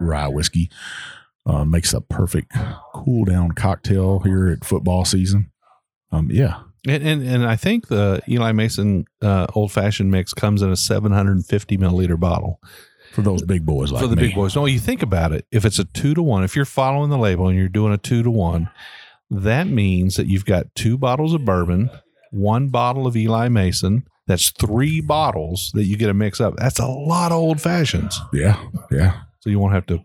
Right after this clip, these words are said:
Speaker 2: pick any up for a while. So highly recommend it. Uh, definitely a Bourbon Road pick, I would say.
Speaker 1: Well, Jim, you can find us on TikTok, Twitter, Instagram, Facebook,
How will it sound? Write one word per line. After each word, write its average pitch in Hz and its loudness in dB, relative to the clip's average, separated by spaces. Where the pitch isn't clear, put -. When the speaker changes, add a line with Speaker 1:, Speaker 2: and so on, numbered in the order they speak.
Speaker 2:
pick 101 -2
any 95 2
up - -2
for 95 2
a 87 2
while. 82 0
So 87 0
highly 165 0
recommend 139 0
it. - -4
Uh, 104 2
definitely 135 0
a 101 0
Bourbon 113 0
Road 107 2
pick, - -2
I 110 2
would 107 2
say. 120 0
Speaker 1:
Well, 113 0
Jim, 131 0
you 175 2
can 85 -2
find 95 0
us 98 2
on 71 -4
TikTok, - -2
Twitter, 67 -2
Instagram, 69 0
Facebook, 87 0